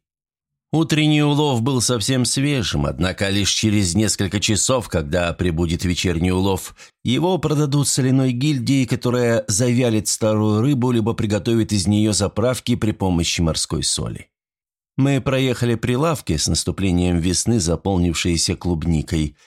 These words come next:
молодыми стручками гороха и горькими травами. Заставляли лошадей пробираться сквозь толпу рабов со шрамами на щёках и слуг, делавших покупки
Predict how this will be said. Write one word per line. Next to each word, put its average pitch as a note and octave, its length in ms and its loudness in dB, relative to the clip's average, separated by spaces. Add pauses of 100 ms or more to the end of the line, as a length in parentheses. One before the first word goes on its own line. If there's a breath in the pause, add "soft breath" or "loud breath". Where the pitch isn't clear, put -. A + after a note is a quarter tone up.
(140 soft breath)
молодыми F#2 480 0
стручками F2 600 -2
гороха F#2 520 -2
и G#2 280 -2
горькими E2+ 540 -2
травами. C2+ 600 -8 (600)
Заставляли G2+ 680 0
лошадей F#2+ 580 0
пробираться E2+ 680 -2
сквозь F#2 300 -2
толпу F2+ 380 -2
рабов F2+ 400 0
со F#2 160 -2
шрамами F#2 540 0
на F#2 140 2
щёках A2 580 -2
и G2 60 0
слуг, A#2 500 -2
делавших E2 640 -2
покупки F#2 680 -2